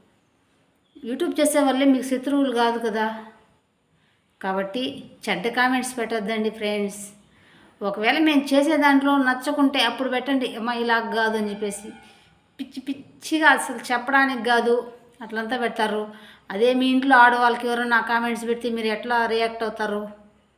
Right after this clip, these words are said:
ఆలోచించండి. "మేము చేసేది మీకు నచ్చకంటే ఇలా కాదమ్మా, ఇలా దీన్ని చేయొద్దండి" అనేసి కామెంట్ పెట్టండి, దానికి నేను వద్దని లేదు. ఎలా అంటే చూసేది మీరు పెట్టండి, వద్దని లేదు.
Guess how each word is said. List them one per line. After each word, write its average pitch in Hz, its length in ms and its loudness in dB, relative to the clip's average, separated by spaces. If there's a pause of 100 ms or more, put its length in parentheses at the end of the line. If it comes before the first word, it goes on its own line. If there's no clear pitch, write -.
(440)
ఆలోచించండి. 214 1000 -2 (920)
"మేము 233 280 -2
చేసేది 285 360 2
మీకు 277 220 8
నచ్చకంటే 277 540 0
ఇలా 269 200 6
కాదమ్మా, 269 420 4
ఇలా 247 160 2
దీన్ని 226 260 -4 (100)
చేయొద్దండి" 254 640 0
అనేసి 240 360 -6
కామెంట్ 277 320 4
పెట్టండి, 277 300 4
దానికి 240 260 -2
నేను 262 160 0
వద్దని 277 260 4
లేదు. 262 120 4
ఎలా 277 160 4
అంటే 277 180 -2 (120)
చూసేది 285 260 -2
మీరు 262 360 0 (720)
పెట్టండి, 247 340 0
వద్దని 233 360 0
లేదు. 220 320 -2